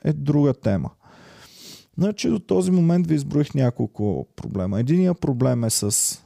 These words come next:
това, че хората, които започвам да налагам тук в нашите подкасти, ам,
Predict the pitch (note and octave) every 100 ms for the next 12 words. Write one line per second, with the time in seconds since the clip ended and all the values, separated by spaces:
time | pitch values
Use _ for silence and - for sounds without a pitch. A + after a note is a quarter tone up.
0 | _ - - C3 - C3 - _ - -
1 | C#3 C3+ - - A#2+ B2 - A2+ - _
2 | _ _ _ _ _ - A2+ - C3+ -
3 | D3 B2+ A#2+ A2+ A2+ A#2 A2+ A2 A#2 G#2+
4 | G#2 - G#2+ G#2+ - - - - - F2
5 | F2 - E3 G#3+ _ _ _ _ _ _
6 | _ _ _ _ _ - B2 B2 B2 B2
7 | B2 B2